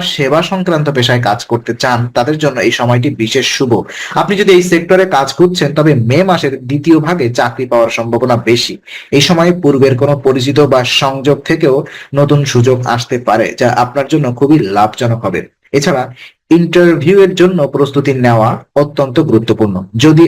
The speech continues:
আপনি একটি ইন্টারভিউ এ অংশগ্রহণ করেন, তবে সৃজনশীলতা এবং আত্মবিশ্বাস দেখানো আপনার জন্য সফলতার চাবিকাঠি হবে। আপনার আত্মবিশ্বাসী মনোভাব এবং সৃজনশীল উত্তর আপনাকে ইন্টারভিউ এ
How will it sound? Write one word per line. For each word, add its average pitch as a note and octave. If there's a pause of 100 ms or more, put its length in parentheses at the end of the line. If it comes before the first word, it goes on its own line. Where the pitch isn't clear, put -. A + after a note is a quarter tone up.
(160)
আপনি B2+ (180)
একটি C#3 (220)
ইন্টারভিউ C#3
এ - (120)
অংশগ্রহণ C3+ (140)
করেন, B2+ (420)
তবে F#3+ (100)
সৃজনশীলতা F3+ (120)
এবং E3+ (220)
আত্মবিশ্বাস E3+ (180)
দেখানো B2 (160)
আপনার B2
জন্য C3 (180)
সফলতার B2+
চাবিকাঠি A#2
হবে। F#2+ (200)
আপনার A#2+ (140)
আত্মবিশ্বাসী B2 (120)
মনোভাব C3+ (480)
এবং F3+ (440)
সৃজনশীল F3+ (200)
উত্তর D3+ (200)
আপনাকে D3+ (180)
ইন্টারভিউ D#3 (100)
এ -